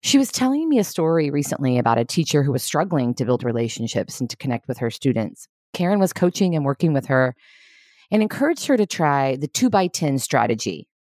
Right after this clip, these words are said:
<gasps> "What's the two-by-ten strategy?" I asked.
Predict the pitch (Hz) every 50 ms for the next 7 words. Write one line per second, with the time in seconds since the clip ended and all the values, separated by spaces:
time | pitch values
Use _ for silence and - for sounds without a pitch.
0 | _ - 180 202 196 165 147 - _ _ - 127 123 190 - - - - 127 -
1 | - - - 170 175 147 117 120 - - - 165 196 262 330 - - - 147 127
2 | 120 113 117 110 - 120 107 90 127 113 110 120 120 123 117 135 139 - - -
3 | -